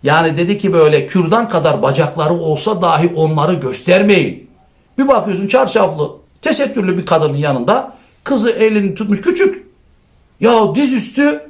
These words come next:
etek var. E diyorsun ne ki, ona haram değil ki. Ondan sonra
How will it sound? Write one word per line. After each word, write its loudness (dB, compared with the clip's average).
etek 2
var. 2
E -2
diyorsun 4
ne 4
ki, 0
ona 4
haram 4
değil -2
ki. -2
Ondan 2
sonra 4